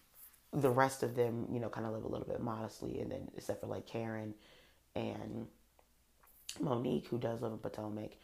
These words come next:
Karen does not, but Monique does, and her house is woo. So I think that, like, where was I going with this?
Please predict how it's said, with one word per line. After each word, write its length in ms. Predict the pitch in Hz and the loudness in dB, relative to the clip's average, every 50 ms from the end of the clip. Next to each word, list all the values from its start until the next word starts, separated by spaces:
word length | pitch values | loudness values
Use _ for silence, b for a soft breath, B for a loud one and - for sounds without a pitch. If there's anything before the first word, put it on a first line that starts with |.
| B B B B B B | B B B B B B
Karen 220 | - 131 127 123 110 | -6 -4 -2 -2 -4
does 160 | 110 110 - | -4 -6 -6
not, 320 | 110 107 - - - - | -6 -6 -6 -6 -4 -2
but 220 | 123 117 - - - | -2 -2 -2 -2 -2
Monique 320 | 127 117 117 113 120 - | -2 -2 -2 -4 -4 -2
does, 380 | - 113 113 110 110 110 - - | -2 -2 0 0 -2 -4 -6 -6
and 180 | - 120 120 | -6 -6 -6
her 160 | 113 110 113 | -6 -6 -6
house 340 | 110 - - - - - - | -4 -4 -4 -4 -4 -4 -4
is 380 | - - - - - - - - B B B B B B B B B B B B B B B B B B _ _ _ - - 131 | -4 -4 -4 -4 -6 -8 -14 -18 B B B B B B B B B B B B B B B B B B _ _ _ -14 -6 0
woo. 480 | 131 143 226 330 381 392 359 254 - - - - - | 6 12 12 12 12 12 12 12 12 4 -4 -8 -10
So 720 | - - - - 143 135 127 127 123 123 123 117 117 117 113 - - _ _ - - - - - - - - - - _ _ _ - - - - - - - - - - | -10 -6 0 2 4 6 6 8 8 8 8 6 4 0 -6 -10 -20 _ _ -20 -20 -20 -20 -20 -20 -20 -20 -20 -20 _ _ _ -20 -20 -20 -20 -14 -8 -8 -8 -4 -2
I 140 | 156 147 | -2 -2
think 380 | 143 - - 185 170 185 190 190 | 0 2 0 2 2 0 -2 -2
that, 320 | - 214 220 226 226 226 - B B B B B B B B B B B B - | 0 0 0 0 -2 -4 -6 B B B B B B B B B B B B -2
like, 480 | 139 135 127 120 117 113 - - - - _ _ _ _ _ _ _ _ | 0 0 2 2 0 0 -2 -6 -14 -20 _ _ _ _ _ _ _ _
where 180 | - 160 160 190 | -2 0 2 2
was 160 | 208 220 190 | 2 2 0
I 80 | 175 131 | 0 0
going 240 | 127 135 127 - - | -2 -2 -4 -4 -6
with 80 | - | -6
this? 300 | - - - - - - | -8 -8 -8 -8 -10 -14